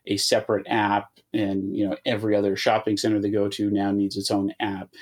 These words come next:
So there really hasn't been, you know, that, uh, that global traction really necessary to, to mainstream, uh, the technology yet. And I don't know if we're headed there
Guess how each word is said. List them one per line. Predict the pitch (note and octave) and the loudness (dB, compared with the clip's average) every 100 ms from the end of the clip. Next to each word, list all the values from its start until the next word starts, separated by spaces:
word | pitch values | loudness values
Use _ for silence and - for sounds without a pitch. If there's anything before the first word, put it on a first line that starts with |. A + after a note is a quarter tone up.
| - - - | -20 -20 -8
So | - | -2
there | A2 | 0
really | A#2 E3 C#3 | 2 2 2
hasn't | C3 B2 G#2+ - | 2 2 0 0
been, | A2+ A2+ G#2+ G2+ G2+ _ - - - | 2 4 4 2 -2 _ -20 -20 -10
you | - G#2+ | -4 -2
know, | G2+ | 0
that, | G2 G#2+ - | -2 -2 -2
uh, | G2 G2+ - - - _ _ | 0 0 -2 -6 -16 _ _
that | - A#2+ G2+ G#2+ _ _ | -4 0 -2 -4 _ _
global | B2+ B2 B2+ A2 | 0 2 4 0
traction | - - A2+ A#2+ - A#2+ G#2+ G#2 | 0 0 0 0 -2 0 0 2
really | G#2+ A#2 G#2+ | 2 2 2
necessary | G#2+ G#2 G#2 - G#2+ G2+ | 2 0 -2 0 2 2
to, | G2+ G2 | 2 0
to | - - | -2 -2
mainstream, | G#2 G#2+ A2 A2 G#2+ - - G#2+ A2+ C#3 D3+ - | 2 2 2 2 -2 -4 0 2 2 0 -4 -8
uh, | - B2+ A#2 | -4 0 0
the | A2+ B2 | -2 -2
technology | C3 - B2 B2+ B2 | -2 0 -2 0 0
yet. | A#2+ C3 F3 - | 0 0 -2 -4
And | A#2 G#2+ G2+ - - - _ _ _ _ _ _ _ - | -2 0 -2 -6 -20 -20 _ _ _ _ _ _ _ -2
I | C#3 | 2
don't | F#3+ G3 | 2 2
know | F3+ | 2
if | F3 - | 2 2
we're | C#3 | 0
headed | C#3+ D3+ D3+ B2 | 2 2 2 2
there | B2+ A#2+ A#2 A2 G#2 | 2 2 2 2 0